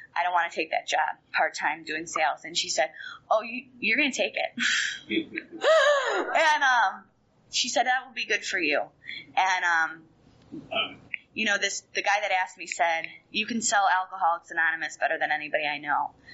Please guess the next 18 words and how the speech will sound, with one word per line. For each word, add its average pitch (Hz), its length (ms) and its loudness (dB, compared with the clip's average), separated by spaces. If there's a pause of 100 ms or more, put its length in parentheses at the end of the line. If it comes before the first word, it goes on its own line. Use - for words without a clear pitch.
(340)
If - 140 -2
you 202 80 0
can 214 160 -4
sell 190 220 2
Alcoholics 175 580 0
Anonymous, 151 460 -2
you 143 80 -12
can 156 120 -6
sell 156 200 2
my 147 160 0
business." 135 640 -6 (400)
And, 156 280 0
um, 135 320 -2 (680)
he - 180 -2
was 220 200 0
right. 214 380 0 (240)
I 185 100 0
mean, 165 340 -6